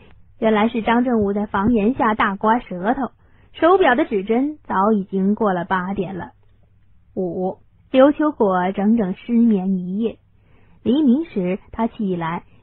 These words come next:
便到田野和河边上去，那混合着泥土、树木和野花的香味的清新空气，刺激得他的头脑清凉清凉的，沁人肺腑的晨风像是一股匆匆作响的溪流，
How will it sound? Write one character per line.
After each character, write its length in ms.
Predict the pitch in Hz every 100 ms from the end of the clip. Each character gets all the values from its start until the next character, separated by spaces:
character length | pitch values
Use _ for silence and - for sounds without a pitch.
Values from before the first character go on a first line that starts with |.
| - _
便 240 | 233 214
到 160 | 208 202
田 300 | - 202 247
野 180 | 196 160
和 160 | 180
河 240 | - 180 208
边 220 | 214 220
上 180 | 180 196
去， 220 | 175 - - - -
那 140 | 190 202
混 240 | 240 214
合 180 | - 196
着 120 | 208
泥 260 | 190 190 240
土、 240 | 233 175
树 320 | - 311 277
木 180 | 226 220
和 200 | 208 285
野 240 | 277 190 -
花 200 | 269 294
的 120 | 247
香 320 | - 302 339
味 180 | 339 233
的 80 | 202
清 280 | - 277
新 180 | 285 285
空 280 | - 339 349
气， 300 | - 269 - _ - -
刺 260 | 392 370
激 160 | 285 240
得 160 | 214 214
他 160 | 262
的 80 | 233
头 260 | - 190 254
脑 180 | 208 196
清 280 | - 277
凉 260 | 277 175 196
清 180 | - 196
凉 220 | 170 175
的， 120 | 175 - - - - -
沁 180 | - 240
人 220 | 214 220
肺 240 | 233 226 214
腑 160 | 196
的 80 | 180
晨 300 | - 185 214
风 260 | 233 233 233 - -
像 180 | 339 339
是 140 | 311
一 160 | 311 339
股 240 | 240 208
匆 300 | 208 226 285
匆 180 | 294 285
作 260 | 359 269 220
响 200 | 196 160
的 80 | 202
溪 240 | - 277
流， 340 | 233 170 220